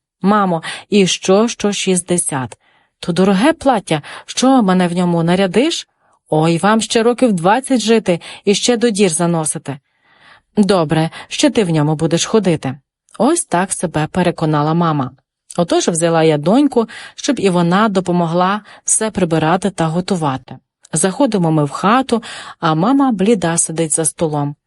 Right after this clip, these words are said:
а навпроти неї якась незнайома моложава жінка. Я привіталася і відчула, що атмосфера нерадісна.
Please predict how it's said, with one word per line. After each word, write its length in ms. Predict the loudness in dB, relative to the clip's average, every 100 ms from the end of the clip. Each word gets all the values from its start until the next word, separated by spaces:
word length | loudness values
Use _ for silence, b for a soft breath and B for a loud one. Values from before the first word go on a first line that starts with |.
| -6
а 100 | 0
навпроти 440 | 0 0 0 2
неї 280 | 2 4 4
якась 440 | 2 0 -2 -2 B B B
незнайома 640 | 2 2 2 0 0 2 2
моложава 600 | 0 -2 -2 -4 -4 -4
жінка. 500 | -2 -4 -4 -8 -12 B B B B B -2
Я 180 | 0 2
привіталася 800 | 0 0 0 2 2 2 0
і 80 | -2
відчула, 500 | -2 -4 0 0 0
що 300 | -2 -4 -4 -2
атмосфера 560 | -4 -4 -4 -2 0
нерадісна. 760 | 0 2 2 0 -4 -8 -8